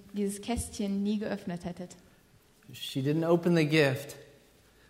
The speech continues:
Speaker 2: it's like you opening the gift of Jesus Christ.
Speaker 1: Und wenn sie dieses Ge-,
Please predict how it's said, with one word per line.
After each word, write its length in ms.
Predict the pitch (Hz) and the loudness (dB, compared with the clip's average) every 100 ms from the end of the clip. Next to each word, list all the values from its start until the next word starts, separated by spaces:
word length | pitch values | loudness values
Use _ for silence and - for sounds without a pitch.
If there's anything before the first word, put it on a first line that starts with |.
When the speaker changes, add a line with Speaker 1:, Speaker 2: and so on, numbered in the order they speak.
| _ _ _ _ - | _ _ _ _ -12
Speaker 2:
it's 120 | 117 | -4
like 180 | 135 135 | -2 2
you 140 | 147 | 2
opening 300 | 135 143 135 | 2 0 0
the 100 | 127 | 2
gift 240 | 123 120 117 | 0 0 -4
of 100 | 104 | -4
Jesus 320 | 113 110 - | -4 -4 -6
Christ. 460 | 113 101 107 - - - - _ - - | -6 -6 -8 -14 -20 -20 -20 _ -20 -12
Speaker 1:
Und 100 | 208 | -4
wenn 180 | 208 214 | 0 0
sie 160 | 226 240 | 2 2
dieses 400 | 240 226 220 - - - | 2 2 -2 -8 -14 -18
Ge-, 220 | 208 214 | -2 -2